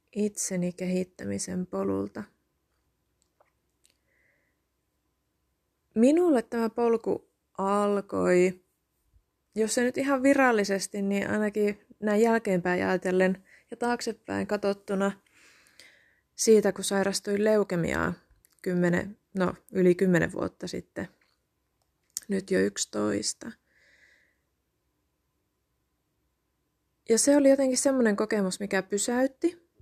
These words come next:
Totta kai, koska olin jumissa sairaalassa, <laughs> niin siellä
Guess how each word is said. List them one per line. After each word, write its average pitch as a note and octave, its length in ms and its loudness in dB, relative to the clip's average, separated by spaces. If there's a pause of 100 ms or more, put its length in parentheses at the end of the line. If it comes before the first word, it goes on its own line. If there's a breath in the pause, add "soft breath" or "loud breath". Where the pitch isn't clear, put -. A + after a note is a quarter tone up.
(240)
Totta G#3+ 280 -6
kai, A#3+ 300 -2
koska A3+ 400 -6
olin G3+ 300 2
jumissa G#3+ 380 0
sairaalassa, B3 880 0 (160)
<laughs> - 200 -20
niin G#3 220 2
siellä G3+ 460 2